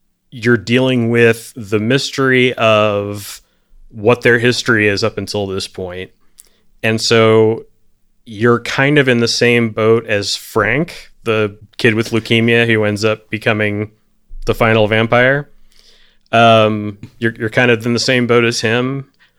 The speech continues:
for most of the movie. Um, there's the whole weird thing where she keeps writing her story and, and just, like, throwing it away. Um, but what I enjoyed about it, what I thought was cool about it was it, it just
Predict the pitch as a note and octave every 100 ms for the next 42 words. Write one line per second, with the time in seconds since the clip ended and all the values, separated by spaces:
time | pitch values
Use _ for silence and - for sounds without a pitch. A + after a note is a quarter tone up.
0 | _ - B2 B2+ - C3 C3 C3+ C3+ C#3+
1 | C#3 _ _ _ _ - A#2 A2+ G#2+ G#2
2 | G2+ G#2 - A2+ A#2+ - A#2+ A2+ A2+ A#2
3 | A2 A#2 A#2 A2 - G#2+ A2+ - A2 A2
4 | A2 G2+ - A2 G#2+ G#2+ G#2 G#2+ G2+ G2+
5 | F#2+ G#2+ A2 - G#2+ G#2+ G2 F#2+ G#2 A2
6 | A2+ A2+ A2+ A2+ _ _ _ _ _ _
7 | - A#2 A#2 A2+ G#2+ G#2 G#2+ - - B2+
8 | C#3 C#3+ D#3 D#3+ C3+ B2 F3 F#3+ C3+ A#2+
9 | B2 B2 B2+ C3+ F3+ D#3 C#3 - F3 D#3+
10 | A#2+ A2 G#2+ - A#2 A2+ A2+ A2 G#2+ _
11 | C3+ B2+ - - - A#2+ A2 - C#3+ D#3
12 | - -